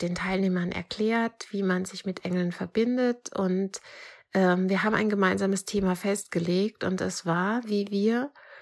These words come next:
unsere Kinder in diesen Zeiten unterstützen können. Also ihr wisst, die herausfordernden Zeiten,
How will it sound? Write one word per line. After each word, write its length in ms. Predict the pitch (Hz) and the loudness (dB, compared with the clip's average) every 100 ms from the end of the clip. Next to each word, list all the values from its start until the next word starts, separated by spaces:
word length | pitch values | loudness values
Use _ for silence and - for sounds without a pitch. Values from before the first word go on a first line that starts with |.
| - | -18
unsere 420 | - 208 190 180 175 | 0 2 4 2 -2
Kinder 600 | - 226 240 262 269 - | 0 2 4 2 2 0
in 180 | 220 208 | -2 0
diesen 400 | 208 214 220 220 | 0 -2 -2 -4
Zeiten 760 | - 196 180 202 202 - 202 202 | -4 -2 0 0 -2 -2 -2 0
unterstützen 840 | 190 190 190 185 190 180 - 170 | -2 0 -2 -2 -8 -8 -6 -6
können. 380 | - 175 160 156 | -8 -8 -8 -8
Also 260 | 170 165 170 | -8 -6 -6
ihr 180 | 175 | -4
wisst, 320 | 180 190 - - | -2 -2 -2 -4
die 140 | 185 | -4
herausfordernden 1040 | 175 175 160 202 - - 175 190 185 - 180 | -4 0 2 2 -2 0 0 2 -4 -6 -6
Zeiten, 720 | - 196 220 220 196 190 | -4 -2 -2 -2 -2 -2